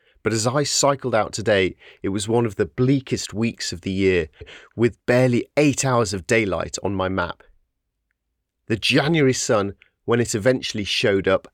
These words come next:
skulked low and reluctant across the sky. There had been a roaring in the wind all night, and the rain fell in floods. And now, in the morning, I was on my way masochistically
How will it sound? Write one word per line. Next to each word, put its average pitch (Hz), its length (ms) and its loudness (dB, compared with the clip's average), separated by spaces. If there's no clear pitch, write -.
skulked - 880 -2
low 117 440 4
and 101 180 -4
reluctant 104 640 -2
across - 320 -6
the - 100 -10
sky. 87 440 -4
There 113 100 0
had 117 160 -2
been 113 160 0
a 107 60 0
roaring 120 500 4
in 101 140 2
the 98 80 2
wind 104 340 2
all 110 160 2
night, 98 480 -2
and 92 140 -4
the 87 80 -2
rain 95 340 2
fell 90 320 0
in 80 140 -6
floods. - 560 -6
And 98 160 -2
now, 110 420 0
in 104 100 0
the 101 60 0
morning, 117 400 2
I - 80 0
was 101 160 0
on 117 140 2
my 110 200 0
way 117 320 2
masochistically 110 1120 -4